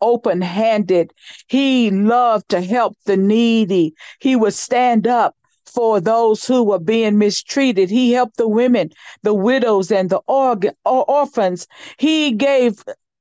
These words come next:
advice to the young men, and he sat with the old men at the gate to do so. Job's worship habits were those to be desired by many even today,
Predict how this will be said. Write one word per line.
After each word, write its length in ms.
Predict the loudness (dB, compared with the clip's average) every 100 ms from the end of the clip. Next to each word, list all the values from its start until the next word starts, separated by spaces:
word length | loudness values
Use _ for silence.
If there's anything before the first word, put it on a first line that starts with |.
| -4
advice 720 | -2 -2 -2 -2 0 -2 -2
to 160 | -2 -2
the 140 | 0
young 340 | 0 0 2 2
men, 360 | 2 0 -4 -10 -10 -2
and 180 | 0
he 160 | 2 0
sat 400 | -2 -2 -2 -2
with 160 | -2 -2
the 100 | -2
old 320 | 0 2 2
men 300 | 2 0 -2
at 240 | -2 -2
the 100 | -4
gate 440 | -4 0 0 -2 -4
to 120 | -4
do 280 | 0 0 0
so. 420 | 0 -2 -2 -4 _ _ _ _ _ _ _ _ _ -20 -6
Job's 360 | -2 0 0 0
worship 460 | 0 0 0 -4
habits 480 | -2 -2 -2 -2 -2
were 80 | -2
those 380 | 0 0 -2 -4
to 100 | -2
be 180 | -2
desired 680 | -2 -4 -2 -2 0 -2 -2 _ _ _ _ -8
by 240 | -4 -2
many 640 | 0 2 4 2 2 0 0
even 340 | -2 0 0 -2
today, 640 | -2 0 0 0 -4